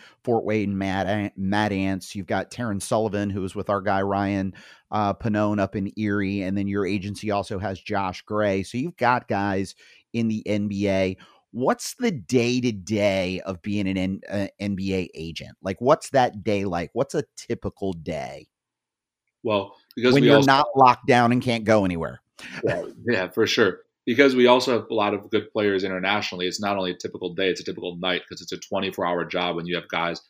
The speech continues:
Speaker 2: Like, I was just talking to, um, before we got on this call, I was talking to my guy, Jay Sean Tate, who played in Australia this year, and his games would come on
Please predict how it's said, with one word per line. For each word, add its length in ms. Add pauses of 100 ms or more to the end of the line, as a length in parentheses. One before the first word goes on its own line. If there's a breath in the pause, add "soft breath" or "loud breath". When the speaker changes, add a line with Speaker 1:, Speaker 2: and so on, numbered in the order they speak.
(180)
Speaker 2:
Like, 100
I 80
was 140
just 160
talking 360
to, 360
um, 340 (420)
before 200
we 100
got 140
on 100
this 160
call, 220
I 80
was 100
talking 260
to 60
my 120
guy, 180
Jay 200
Sean 300
Tate, 320 (460)
who 80
played 240
in 80
Australia 720
this 180
year, 140
and 100
his 160
games 320
would 140
come 180
on 240